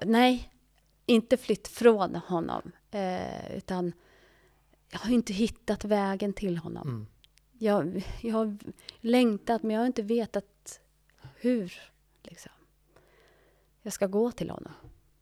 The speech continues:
Speaker 1: När jag, när jag levde i vittnesskyddsprogrammet.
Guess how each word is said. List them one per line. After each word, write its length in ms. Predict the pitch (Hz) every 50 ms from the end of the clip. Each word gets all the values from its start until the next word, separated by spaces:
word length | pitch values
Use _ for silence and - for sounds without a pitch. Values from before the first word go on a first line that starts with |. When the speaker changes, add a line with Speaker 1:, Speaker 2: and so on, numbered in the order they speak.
| _ _ _ _ _ _ _ _ _ _ _
Speaker 1:
När 160 | - 214 240 240
jag, 180 | 247 247 - -
när 100 | 240 240
jag 400 | 240 233 233 233 226 220 220 220 - - - - - - - - _ _ _ _
levde 340 | - - 226 233 214 202 214
i 60 | 208
vittnesskyddsprogrammet. 1120 | 202 202 - 202 190 - - - 190 - - - 185 185 180 175 180 190 214 - - -